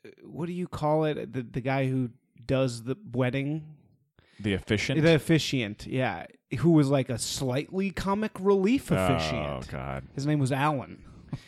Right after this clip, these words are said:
Speaker 1: He got up there and was like, "My name's Alan."
Speaker 2: Kill
Speaker 1: And then
Speaker 2: him.
Speaker 1: it's like he starts making, like, little jokes, you know?
Speaker 2: Fuck Alan.
Speaker 1: Yeah. <laughs>
Speaker 2: Fuck you.
Speaker 1: Yeah, but it was actually kind of funny. It was kind of nice because it was like, well, at least it's, like, not so boring. But,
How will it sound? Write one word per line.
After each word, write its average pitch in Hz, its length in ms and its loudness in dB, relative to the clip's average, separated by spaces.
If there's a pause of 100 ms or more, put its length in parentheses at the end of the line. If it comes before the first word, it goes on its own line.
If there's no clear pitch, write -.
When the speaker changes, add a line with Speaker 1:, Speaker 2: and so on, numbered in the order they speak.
(100)
Speaker 1:
He 151 60 -2
got 151 100 6
up 151 60 2
there 156 100 4
and 151 80 6
was 135 80 2
like, 147 100 6
"My 165 120 6
name's 202 280 4
Alan." 185 380 4
Speaker 2:
Kill 185 220 4
Speaker 1:
And 170 80 6
then 175 100 8
Speaker 2:
him. 175 60 8
Speaker 1:
it's - 100 4
like 175 120 6
he 165 100 6
starts 175 280 4
making, 160 280 2
like, 147 120 4
little 156 320 8
jokes, 139 680 4
you 185 160 -2
know? 214 220 0
Speaker 2:
Fuck 156 500 2
Alan. 123 540 4
Speaker 1:
Yeah. 190 220 8 (340)
<laughs> - 300 -4
Speaker 2:
Fuck 185 420 2
you. 147 440 6
Speaker 1:
Yeah, 180 480 2
but 180 220 8
it 214 40 10
was 233 180 8
actually 254 260 4
kind 170 220 4
of - 80 -2
funny. 156 460 2
It 151 180 4
was 165 100 4
kind 208 180 2
of 131 120 2
nice 143 360 6
because 139 280 2
it - 20 2
was 127 140 0
like, 131 180 -2
well, 143 300 0
at 131 60 -2
least 135 300 -4
it's, - 200 -8
like, 113 180 -4
not 123 320 -6
so 127 340 0
boring. 117 480 -4
But, 131 280 0